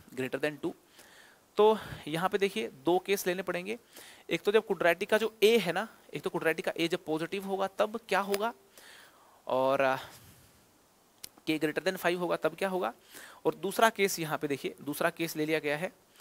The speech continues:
कि जब k की वैल्यू, आ, जब जो, आ, quadratic का जो a है ना, quadratic का जो a है, है ना,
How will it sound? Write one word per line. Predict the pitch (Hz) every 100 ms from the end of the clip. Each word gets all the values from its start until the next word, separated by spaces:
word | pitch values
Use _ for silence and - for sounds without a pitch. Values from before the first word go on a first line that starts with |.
| - - _
कि | 170 190 190 - _ _ _
जब | 139 160 196 - - _ _ _ _ _ _ _ _ -
k | 214 233
की | 208
वैल्यू, | 170 135 -
आ, | 147
जब | 180
जो, | 175 190
आ, | 156 135
quadratic | 165 151 160 196
का | 196
जो | 190 -
a | 175 202
है | 175
ना, | 208 - _ - - - -
quadratic | 143 156 180
का | 185
जो | 190 -
a | 160 156
है, | 123
है | 104 -
ना, | -